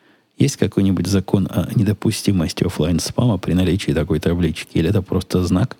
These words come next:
с надеждой на добрую волю попрошаек?» Не знаю про закон, но табличка волшебным образом помогает. Насколько я понимаю, они подходят к дверям,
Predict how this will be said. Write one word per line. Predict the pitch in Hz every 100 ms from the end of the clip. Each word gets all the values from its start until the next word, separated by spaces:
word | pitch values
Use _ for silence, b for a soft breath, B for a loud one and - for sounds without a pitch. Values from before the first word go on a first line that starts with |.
| b b b b b -
с | -
надеждой | 87 90 98 107 95
на | 90
добрую | 90 85 78
волю | 80 76 78
попрошаек?» | - - 87 - - - - - b b b b b b b b _ 101
Не | 120
знаю | 160 107 82
про | - 92
закон, | 90 82 - 82
но | 120
табличка | - 120 165 - - 101
волшебным | 95 98 - 113 98 85
образом | 87 85 85 82
помогает. | 76 78 69 - 82 - - _ b b b b b b b _ 151
Насколько | 127 95 98 - 131 -
я | 95 90
понимаю, | - 90 98 101 85
они | 73
подходят | - - 143 139 117
к |
дверям, | 104 98 101 110 95